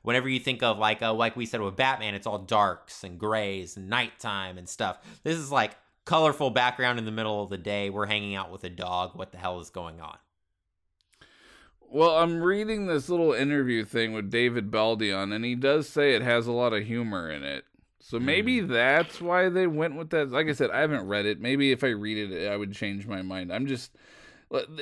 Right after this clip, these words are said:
Speaker 2: if it would have been, like, the, the Greg Land cover art's not horrible. It's just that, like, look at her face in that preview picture. She's just, do you see what I mean by it looks like Harley
Speaker 1: Mm-hmm.
Speaker 2: Quinn?
Speaker 1: Gumball art.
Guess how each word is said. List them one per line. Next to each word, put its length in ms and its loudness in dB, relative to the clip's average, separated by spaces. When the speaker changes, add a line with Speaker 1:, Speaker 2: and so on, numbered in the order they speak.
Speaker 2:
if 160 2
it 80 8
would 100 8
have 80 4
been, 140 6
like, 140 -2
the, 200 -4
the 120 -6
Greg 280 0
Land 320 0
cover 360 4
art's 260 2
not 200 2
horrible. 600 2
It's 180 -4
just 240 -4
that, 320 0
like, 180 -6
look 220 -2
at 60 4
her 120 4
face 480 -4
in 60 -2
that 220 -2
preview 500 -2
picture. 480 -4
She's 320 -8
just, 300 -2
do 60 -4
you 60 0
see 120 -2
what 80 8
I 60 6
mean 160 2
by 100 8
it 60 8
looks 160 4
like 100 2
Harley 340 0
Speaker 1:
Mm-hmm. 80 -6
Speaker 2:
Quinn? 400 -2
Speaker 1:
Gumball 360 2
art. 260 -4